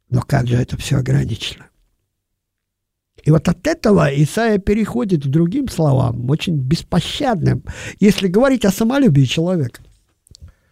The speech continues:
"Кто понял дух Господа и был советником у него, и учил его?" С кем он советуется,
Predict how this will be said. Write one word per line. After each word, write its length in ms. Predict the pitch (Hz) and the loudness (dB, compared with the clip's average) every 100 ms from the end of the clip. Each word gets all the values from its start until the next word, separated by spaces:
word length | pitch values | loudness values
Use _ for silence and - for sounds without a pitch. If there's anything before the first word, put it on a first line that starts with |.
| _ _ _ _ - | _ _ _ _ -16
"Кто 320 | - 277 320 | -2 2 2
понял 440 | - 359 294 208 | 2 4 6 4
дух 220 | 170 247 | 4 0
Господа 800 | 139 147 294 - - 123 110 110 - _ _ _ - | -2 -2 -2 -2 -2 -4 -4 -6 -10 _ _ _ 0
и 120 | 202 | 4
был 400 | 151 120 262 294 | 4 4 2 0
советником 1000 | - - 202 190 247 330 - 170 135 131 | -4 0 2 4 2 0 2 2 2 2
у 40 | |
него, 460 | 131 131 120 110 113 _ _ _ _ - | 2 2 0 -4 -8 _ _ _ _ -2
и 100 | 285 | 2
учил 500 | 294 277 - 311 247 | 2 2 0 0 2
его?" 400 | 147 127 95 - _ _ _ _ _ _ _ _ _ _ _ _ _ _ _ | 2 2 -2 -12 _ _ _ _ _ _ _ _ _ _ _ _ _ _ _
С 220 | - - | -12 -10
кем 260 | - 381 339 | -4 0 2
он 140 | 262 | 2
советуется, 1040 | - 247 240 285 294 285 262 - 247 226 | 2 2 4 4 4 2 2 -2 0 0